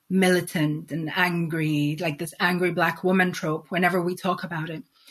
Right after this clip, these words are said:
So, um, one thing that I think is really important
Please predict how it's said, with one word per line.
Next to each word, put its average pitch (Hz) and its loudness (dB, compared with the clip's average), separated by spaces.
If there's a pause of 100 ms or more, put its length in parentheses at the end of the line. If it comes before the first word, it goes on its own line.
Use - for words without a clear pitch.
(180)
So, 202 2 (160)
um, 190 0 (240)
one 277 6
thing 233 4 (400)
that 214 2
I 214 4
think 294 4
is 247 0
really 220 4
important 180 -2